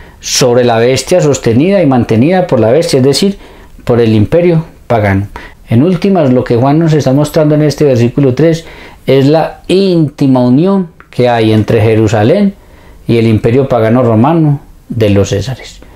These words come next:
Eso es lo que Juan nos está mostrando aquí en este versículo tres, la íntima unión que existe tanto en Jerusalén la ramera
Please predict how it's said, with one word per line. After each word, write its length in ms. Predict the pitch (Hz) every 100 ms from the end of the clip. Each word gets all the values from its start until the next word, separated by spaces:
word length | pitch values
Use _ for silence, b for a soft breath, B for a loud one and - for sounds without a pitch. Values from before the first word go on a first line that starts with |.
| B B -
Eso 180 | 127 160
es 60 |
lo 100 | 160
que 100 | 147
Juan 240 | 120 147 160
nos 140 | 143
está 180 | 123 120
mostrando 420 | 135 135 147 139
aquí 360 | 135 - 180 B B B B
en 220 | 117 120
este 440 | 156 160 165 160 151
versículo 840 | 123 110 - 160 165 170 147 127 B B B B -
tres, 300 | - 113 98
la 160 | 107 120
íntima 460 | 170 160 165 156 131
unión 280 | 123 127
que 140 | 123 147
existe 400 | 151 156 - 113
tanto 540 | - 113 107 110 - -
en 180 | 120 107
Jerusalén 540 | 110 110 113 117 135
la 80 | 160
ramera 480 | 143 127 190 202